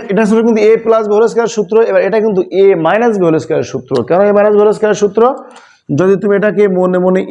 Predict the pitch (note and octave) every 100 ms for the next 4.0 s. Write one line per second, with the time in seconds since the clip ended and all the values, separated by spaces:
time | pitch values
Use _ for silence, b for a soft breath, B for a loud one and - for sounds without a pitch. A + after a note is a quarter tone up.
0 | G3+ G#3+ D#3+ D#3 E3+ A#3+ - - - D3+
1 | G3+ E3+ E3+ E3+ E3+ D#3+ C#3+ G3+ C#3 C3+
2 | D#3 F#3 - B B B - E3 F#3 -
3 | F#3 F#3+ G3 F#3+ F#3+ F#3+ G3+ G3+ F3